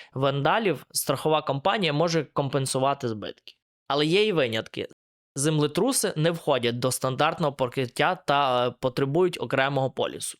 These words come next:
Повені також потребують окремого страхування, яке можна отримати через федеральну програму страхування повеней або, е, приватних, е, страхових компаній. Тобто тільки ось ці два пункти можуть, е,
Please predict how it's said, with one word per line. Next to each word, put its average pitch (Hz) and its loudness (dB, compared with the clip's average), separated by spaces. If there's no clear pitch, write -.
Повені 196 2
також 156 0
потребують 151 0
окремого 147 0
страхування, 113 -2
яке 123 0
можна 139 0
отримати 127 -2
через 123 0
федеральну 123 0
програму 120 -2
страхування 208 -2
повеней 190 2
або, 170 0
е, 143 0
приватних, 135 -2
е, 123 0
страхових 123 -4
компаній. 104 -6
Тобто 170 -4
тільки 175 -2
ось - -2
ці 185 0
два 143 2
пункти 170 0
можуть, 151 0
е, 131 0